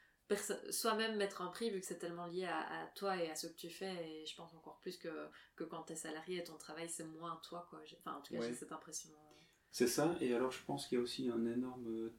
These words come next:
Speaker 2: tabou autour de l'argent
Speaker 1: Ah oui,
Speaker 2: dans
Speaker 1: oui.
Speaker 2: le, dans le domaine du bien, enfin, dans beaucoup de milieux, je pense, mais aussi au, dans, dans le domaine du bien-être. Euh,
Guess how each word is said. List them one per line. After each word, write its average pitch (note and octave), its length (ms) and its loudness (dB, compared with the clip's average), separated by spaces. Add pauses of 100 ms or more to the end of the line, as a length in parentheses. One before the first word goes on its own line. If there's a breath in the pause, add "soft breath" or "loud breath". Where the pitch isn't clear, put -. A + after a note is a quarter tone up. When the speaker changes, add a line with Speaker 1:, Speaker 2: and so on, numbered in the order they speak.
Speaker 2:
tabou C3+ 640 -4
autour A#2+ 580 4
de A2 80 4
l'argent A2+ 580 -2
Speaker 1:
Ah F3 140 4
oui, G#2+ 60 2
Speaker 2:
dans A2 160 2
Speaker 1:
oui. G#2+ 160 6
Speaker 2:
le, A2 200 0
dans G#2+ 140 2
le G#2+ 80 2
domaine B2 300 4
du A#2 100 0
bien, A2 260 4 (120)
enfin, F#2+ 240 2 (680)
dans G2+ 200 0
beaucoup G2 240 -2
de G#2 160 0 (300)
milieux, G2+ 320 4
je A#2 100 -6
pense, A#2+ 240 -2
mais A2 80 6
aussi G#2+ 260 4
au, A#2+ 120 6
dans, A2 160 4
dans G#2+ 160 4
le G#2+ 80 4
domaine A#2 240 6
du A#2 100 0
bien-être. A2 640 2 (600 loud breath)
Euh, G#2 380 2